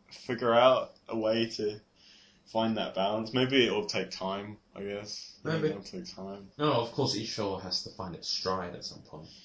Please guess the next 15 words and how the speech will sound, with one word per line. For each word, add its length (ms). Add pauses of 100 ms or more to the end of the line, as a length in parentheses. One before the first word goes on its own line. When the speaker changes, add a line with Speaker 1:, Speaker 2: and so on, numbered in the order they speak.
(140)
Speaker 1:
Yeah, 520 (640)
I 180
know. 220
We've 140
really 200
gotta 200
figure 320
out 160
what 300
we're 140
gonna 140
make 220
the 60
show 220
about, 600